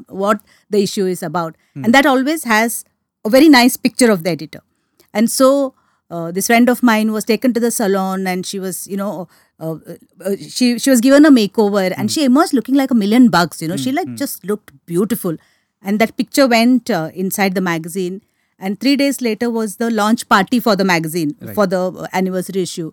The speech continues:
Speaker 2: Mm-hmm.
Speaker 1: And there she walked in, and she got this feeling that nobody's recognizing her, and that nobody's, uh, acknowledging her.
Speaker 2: attention.
Speaker 1: And then she
Speaker 2: Mm-hmm.
Speaker 1: went out, uh, she walked across the room, and she saw somebody, uh, some, one of the A-listers of the city, and then she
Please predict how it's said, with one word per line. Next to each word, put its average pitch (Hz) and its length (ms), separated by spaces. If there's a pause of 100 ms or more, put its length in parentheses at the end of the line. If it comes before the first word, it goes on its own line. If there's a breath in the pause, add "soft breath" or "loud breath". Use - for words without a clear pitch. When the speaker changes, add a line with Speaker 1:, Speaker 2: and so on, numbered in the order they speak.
(100)
Speaker 2:
Mm-hmm. 117 180 (140)
Speaker 1:
And 208 180
there 254 240 (340)
she 339 200
walked 330 380
in, 262 220
and 262 140
she 392 100
got 466 200
this - 200
feeling 311 400
that 370 160 (600)
nobody's 254 560
recognizing 214 680
her, 143 160 (440)
and 226 160
that 339 80
nobody's, 330 540
uh, 160 180 (160)
acknowledging 226 540
her. 175 140
Speaker 2:
attention. 180 140
Speaker 1:
And 277 60
then 381 80
she 403 120
Speaker 2:
Mm-hmm. 294 60
Speaker 1:
went 330 240
out, 240 420
uh, 175 280
she 233 140
walked 226 260
across 285 240
the 277 120
room, 208 220
and 202 120
she 214 100
saw 190 220
somebody, 185 500 (440)
uh, 156 160
some, 247 260
one 254 160
of 262 80
the 254 60
A-listers 214 600
of 185 80
the 196 80
city, 185 340
and 185 200
then 196 120
she 208 300